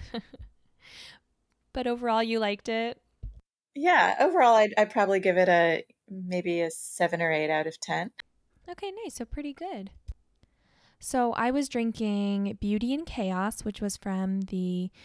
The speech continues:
Speaker 1: Columbia Valley of Washington State, as I mentioned before.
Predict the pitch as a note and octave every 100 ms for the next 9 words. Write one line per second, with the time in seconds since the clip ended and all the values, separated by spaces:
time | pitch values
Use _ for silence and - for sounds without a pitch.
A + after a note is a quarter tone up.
0 | - - - G3 G#3 A#3 G#3 F#3+ G3 A3
1 | G#3+ F#3 - A3+ D4+ E4 - G3 F#3+ A3
2 | A3 G#3+ G3 G3 A#3 B3+ D#4+ - - E3+
3 | E3 F#3+